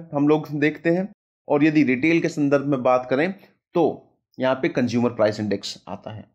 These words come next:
अब कंज्यूमर प्राइस इंडेक्स जो है वो कमोडिटीज की कीमतों के बीच में डिफरेंस जो होता है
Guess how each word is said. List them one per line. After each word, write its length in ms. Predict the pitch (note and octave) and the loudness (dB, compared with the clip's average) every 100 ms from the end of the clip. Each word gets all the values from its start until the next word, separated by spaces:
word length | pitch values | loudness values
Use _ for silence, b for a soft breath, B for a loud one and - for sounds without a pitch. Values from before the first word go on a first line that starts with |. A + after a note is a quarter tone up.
| _ _ _ | _ _ _
अब 160 | D3+ D3+ | -2 0
कंज्यूमर 440 | D#3 D3 D3+ F3+ G3 | 0 2 2 2 2
प्राइस 340 | G3 F3 F3+ | 2 0 2
इंडेक्स 420 | F3+ D#3+ D#3 D3+ - | -2 -2 -2 -2 0
जो 140 | C#3 | 0
है 320 | B2 D3 F#3 - _ _ | 2 0 0 -8 _ _
वो 260 | C3+ D#3 A#2+ - _ _ _ _ _ - | -2 0 0 -4 _ _ _ _ _ -2
कमोडिटीज 680 | D3+ F3 F#3 F#3+ G3+ G3+ - | 2 2 2 0 0 -2 -4
की 520 | F3+ F3 F3+ F3+ _ _ _ - | -8 -6 -6 -10 _ _ _ 0
कीमतों 380 | G3 F#3+ F#3+ F#3 | 2 4 2 0
के 120 | F3+ | 0
बीच 280 | C#3+ D3 D3 | 0 -2 0
में 180 | B2+ A#2+ | -2 0
डिफरेंस 400 | A#2 A#2 C#3+ C#3 | -2 0 0 0
जो 120 | A#2 | -2
होता 260 | G#2+ G#2 B2 | -2 -2 0
है 120 | C#3 | -2